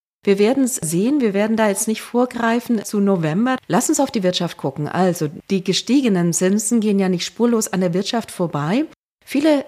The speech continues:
Unternehmen müssen sich refinanzieren. Manche haben das ganz gut hingekriegt, möglicherweise, weil sie halt auch viel Cash in der Bilanz haben.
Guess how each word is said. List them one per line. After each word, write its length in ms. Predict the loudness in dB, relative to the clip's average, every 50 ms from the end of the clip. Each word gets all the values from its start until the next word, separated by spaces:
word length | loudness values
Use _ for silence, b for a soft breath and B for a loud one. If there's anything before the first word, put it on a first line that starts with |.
| -4 0
Unternehmen 560 | 0 2 2 2 2 2 4 4 4 4 2
müssen 200 | 2 0 -2 -2
sich 280 | -2 -2 -4 -4 -2 -2
refinanzieren. 720 | -2 -2 -2 0 0 0 0 0 -2 0 0 0 0 0 B B B B B
Manche 340 | -2 0 0 0 0 0 -2
haben 140 | 0 0 0
das 180 | 0 0 0 0
ganz 220 | -2 -2 -2 -2
gut 160 | -2 -4 -4
hingekriegt, 640 | -2 0 2 2 4 2 0 -2 -4 -4 -4 -2 0
möglicherweise, 640 | 0 0 2 0 -2 -2 0 0 0 0 0 -2 -2
weil 140 | -2 -2 -2
sie 100 | -2 -2
halt 160 | -2 -2 -2
auch 100 | -4 -4
viel 180 | -4 -4 -4
Cash 280 | -4 -4 -4 -4 -2 0
in 80 | 0 2
der 160 | 2 2 0
Bilanz 540 | 0 -2 -2 0 0 0 0 0 0 0 -2
haben. 220 | -2 0 0 0